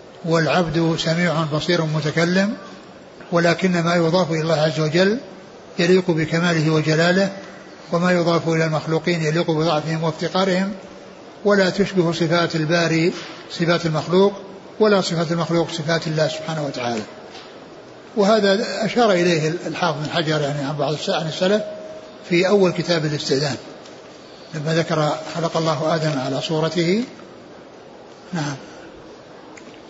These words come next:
يعني، فكأنه، يعني، على هذا، إذا كان هذا ما، ما تكرر،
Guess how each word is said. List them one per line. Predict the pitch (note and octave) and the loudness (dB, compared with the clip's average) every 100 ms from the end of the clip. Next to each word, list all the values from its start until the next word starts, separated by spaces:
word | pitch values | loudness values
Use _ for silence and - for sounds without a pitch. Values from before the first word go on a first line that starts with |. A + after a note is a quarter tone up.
| - - | -20 -8
يعني، | E3 F3+ | 0 0
فكأنه، | F#3 F#3+ G#3 G#3 F#3 | 0 0 2 4 4
يعني، | F3 E3+ D#3+ | 4 2 0
على | E3+ | 2
هذا، | D#3+ F#3+ F3+ | 2 2 2
إذا | F3+ E3+ | 2 0
كان | E3 F3+ | 0 0
هذا | E3+ G3 A3+ | 2 2 2
ما، | A#3 | 2
ما | G3+ G#3+ | 2 2
تكرر، | F#3 D#3+ D3+ A#2+ | 0 0 -4 -4